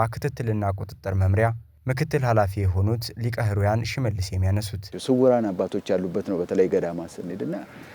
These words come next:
Speaker 2: መጮህ፣ እ፣ ሌላ እዚህ ከተማ ውስጥ የምናየው እንዳውም አንዳንዶች እዚህ የሚያደርጉትን ነው የሚሉት እና ተይዞ የሚካሄደውስ ነገር ምንድን ነው የምንለው? ቆሎ ይያዛል፣ ለዕለት፣ እ፣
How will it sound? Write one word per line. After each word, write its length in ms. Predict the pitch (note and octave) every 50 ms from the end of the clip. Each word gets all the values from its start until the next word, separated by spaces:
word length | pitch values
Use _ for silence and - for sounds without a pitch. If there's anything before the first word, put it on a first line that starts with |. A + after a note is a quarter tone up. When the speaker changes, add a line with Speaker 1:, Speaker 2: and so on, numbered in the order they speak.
| - - -
Speaker 2:
መጮህ፣ 480 | C3 C#3 D#3+ E3 - - D3+ C#3 A#2+ G#2 - - - - - - - - - - - - -
እ፣ 140 | G#2+ G#2+ A2 A2 A2 A2 G#2+ G#2+ G#2 G#2 G2+
ሌላ 240 | A2+ C#3 D3+ D3+ D#3 D3 C3+
እዚህ 260 | C#3+ B2+ B2 C#3 C#3 C3
ከተማ 280 | - C#3+ - D3 C#3 D3 C#3+
ውስጥ 160 | D3 C3 -
የምናየው 440 | D3+ D3 C3+ C3+ C3+ B2 A2+ A2 A2
እንዳውም 380 | B2+ C3+ B2+ C#3 C#3+ C3+ C3 B2 A#2 A2+ G#2+ G#2 G2+ G2+ G2+ G2 G2 G2
አንዳንዶች 520 | G#2+ A#2 B2 B2+ C3+ C#3+ D#3 F#3 G#3 - - - - - - - - - - - - - - - -
እዚህ 420 | - C3 A#2+ B2 B2+ C#3+ D#3+ D3 D#3 D#3
የሚያደርጉትን 800 | C#3+ C3 B2+ C3 C3 B2+ A#2 A#2 A2+ G#2 G#2+ G#2+ - - A2+ G2+ F#2+
ነው 160 | F#2 F2 E2+ E2 E2+ E2 D#2+ D#2 D#2 - -
የሚሉት 400 | F#2+ F#2 F2 E2+ D#2+ E2 - A#2+
እና 140 | B2+ D3 D#3 D3+ -
ተይዞ 260 | - D#3 D3+ D3+ C#3+ D3
የሚካሄደውስ 600 | C#3+ C3+ B2 A2+ - - G#2 F2 D#2+ E2 D#2+ - - -
ነገር 220 | E2+ E2 E2+ E2+ F2
ምንድን 320 | F#2+ F#2 E2+ D#2+ F2 -
ነው 120 | - D#2 D2+
የምንለው? 360 | D2+ - - - - - - - - - - - - - - - - - - - - - - - - - - -
ቆሎ 260 | - - A2 G#2 F#2+ F#2 F#2
ይያዛል፣ 540 | F2+ F2 F2 F2+ E2+ E2 D#2+ F2 E2+ D#2+ D#2+ - - - - - - - - - - - - - - -
ለዕለት፣ 420 | - A#2 A#2+ A#2 A2+ A#2 G#2+ - - - - -
እ፣ 160 | - G2+ F#2+